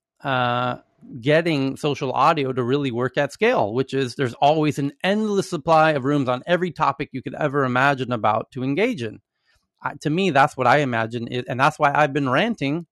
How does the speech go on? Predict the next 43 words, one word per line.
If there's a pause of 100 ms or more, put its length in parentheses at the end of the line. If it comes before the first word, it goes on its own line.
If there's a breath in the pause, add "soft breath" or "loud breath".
here
in
Clubhouse.
You, (400)
ev-, (240)
to (240)
flash
your
mics
if
you've
heard
me
do
this
rant
before, (360 loud breath)
that
what's (120)
actually
gonna
determine
who
wins
this (280 soft breath)
is
whoever
does
the
embedding
first, (200)
just
as
YouTube
did,
and
that's
how
they
won
the
video
war.